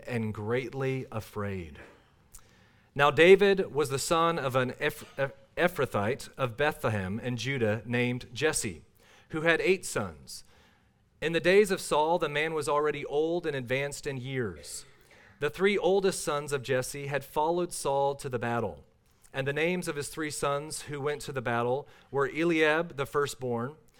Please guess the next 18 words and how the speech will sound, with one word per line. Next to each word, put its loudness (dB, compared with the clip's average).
and 0
next 2
to -4
him -2
Abinadab, -2
and -2
the -2
third 0
Shema. -4
David 6
was -4
the -2
youngest. -6
The 0
three -2
eldest 2
followed 2
Saul, -2